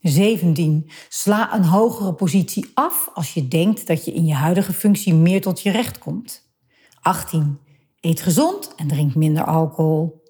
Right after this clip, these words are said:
Negentien, besef dat je het gezicht bent van het bedrijf. Als jij op onweer staat, boos wordt of vermoeid of geprikkeld oogt, straalt dat op iedereen af.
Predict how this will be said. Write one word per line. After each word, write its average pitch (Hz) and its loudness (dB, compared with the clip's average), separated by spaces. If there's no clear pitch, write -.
Negentien, 180 4
besef 330 0
dat 196 0
je 180 0
het 156 -2
gezicht 226 -2
bent 180 2
van 165 0
het 156 0
bedrijf. 143 0
Als 143 -2
jij 226 4
op 240 -2
onweer 262 -2
staat, 262 0
boos 254 2
wordt 254 -2
of - -6
vermoeid 185 2
of 180 -4
geprikkeld - -6
oogt, 262 0
straalt 160 -2
dat 147 -4
op 143 -12
iedereen 156 2
af. - -8